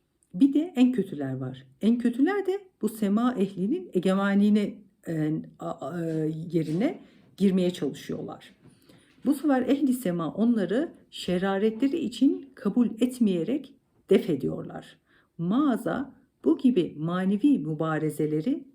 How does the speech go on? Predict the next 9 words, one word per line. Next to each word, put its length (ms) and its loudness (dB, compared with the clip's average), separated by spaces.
alem-i 400 2
şehadete, 920 -6
bilhassa 800 -4
vazifesi 640 2
şehadet 680 -4
ve 80 0
müşahede 500 -4
olan 400 -4
insana 680 -4